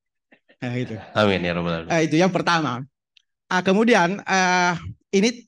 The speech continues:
Speaker 1: ya buku ini bagus, cuma ya there is something lost. Ada sesuatu yang hilang gitu. Buku ini tidak berbicara tentang legal morality.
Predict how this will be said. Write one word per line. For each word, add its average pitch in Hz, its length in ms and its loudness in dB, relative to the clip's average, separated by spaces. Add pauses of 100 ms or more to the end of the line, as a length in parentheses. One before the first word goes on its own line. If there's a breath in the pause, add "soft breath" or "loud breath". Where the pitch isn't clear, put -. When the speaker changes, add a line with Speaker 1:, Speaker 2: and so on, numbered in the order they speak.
Speaker 1:
ya 151 240 -4
buku 208 240 0
ini 233 80 4
bagus, 170 640 0 (560)
cuma 196 480 2 (600)
ya 143 240 -2 (360)
there 180 240 2
is - 120 -2
something 185 360 0
lost. 147 400 -2
Ada 185 240 0
sesuatu 196 400 0
yang 190 160 2
hilang 170 320 -2
gitu. - 160 -14 (1700)
Buku 190 320 4
ini 220 160 0
tidak 202 320 0
berbicara 185 560 0
tentang 180 400 0
legal 165 320 0
morality. 151 640 -2